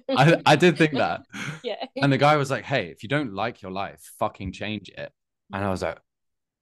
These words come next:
Speaker 1: "I'm gonna change my life." And that night I called up the events marketing opportunity and I pretty much begged Mitch, the manager, and I was like, "Hey, like, please, please give me a job. Like, I don't care what you have. I will be there Monday." Like, hadn't sorted out my accommodation, hadn't sorted out anything.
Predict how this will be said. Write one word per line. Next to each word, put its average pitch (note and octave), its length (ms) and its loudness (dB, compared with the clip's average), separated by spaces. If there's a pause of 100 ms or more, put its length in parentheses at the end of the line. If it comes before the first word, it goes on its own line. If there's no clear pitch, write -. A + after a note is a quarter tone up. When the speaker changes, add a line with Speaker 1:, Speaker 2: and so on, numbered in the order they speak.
(140)
Speaker 1:
"I'm F#2+ 140 -2
gonna E2+ 120 -2
change D#2+ 260 -6
my D#2+ 60 -4
life." E2+ 260 -2
And F2 100 -6
that E2+ 140 -8
night F2+ 420 -4
I F2+ 80 -8
called G2+ 280 -2
up - 200 -4
the F2 120 -4
events F2+ 380 -4
marketing E2+ 400 -4
opportunity E2 680 -4
and D#2 100 -8
I F2+ 60 -4
pretty F#2+ 280 -4
much F2+ 260 -2
begged E2 300 -4
Mitch, - 640 -6
the E2+ 340 -2
manager, E2 460 -4
and D#2 120 -4
I D#2 40 -6
was D2+ 100 -10
like, - 100 -20
"Hey, D#2+ 200 -4
like, D#2 240 -6 (240)
please, F#2+ 540 0
please G#2 440 -2
give G2 120 -4
me F#2 120 -2
a E2+ 40 -6
job. D#2+ 220 -8
Like, E2+ 140 -8
I F#2 60 -8
don't F#2+ 240 -4
care F#2 220 -4
what F2+ 220 -2
you E2+ 80 -8
have. E2+ 340 -6
I F#2+ 100 -4
will F#2 220 -8
be F#2 140 -6
there E2+ 160 -8
Monday." D#2+ 440 -8
Like, D#2 200 -8 (280)
hadn't B2+ 160 0
sorted A#2 260 -2
out A2+ 140 0
my G#2+ 120 -2
accommodation, G#2+ 520 -2
hadn't G2+ 200 -8
sorted F#2 240 -10
out E2 120 -6 (160)
anything. E2 480 -8